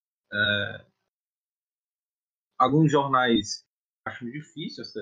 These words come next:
ida, né? Mas não dá pra gente não especular por conta desses fatores aí, tanto dos investimentos do pai, com a compra do, de um apartamento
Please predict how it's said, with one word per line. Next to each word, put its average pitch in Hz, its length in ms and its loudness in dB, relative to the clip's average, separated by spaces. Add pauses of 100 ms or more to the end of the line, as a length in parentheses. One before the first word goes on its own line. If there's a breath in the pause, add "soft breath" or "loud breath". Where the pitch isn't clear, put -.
ida, 147 280 -12
né? 120 120 -12
Mas - 340 -16 (380)
não 139 440 -6
dá 147 100 0
pra 139 180 -2
gente 139 160 -6 (540)
não 143 180 -4
especular 131 720 2 (960)
por 127 140 -6
conta 127 240 -14
desses - 380 -6
fatores 113 520 -2
aí, 110 300 -2
tanto 117 220 -10 (200)
dos 107 200 -8
investimentos 104 460 -8
do 120 120 -16
pai, 117 340 0 (400)
com 117 320 -6 (120)
a 117 160 -4
compra 117 500 -4
do, 110 460 -4 (140)
de 110 120 -12
um 113 60 -10
apartamento 107 880 -10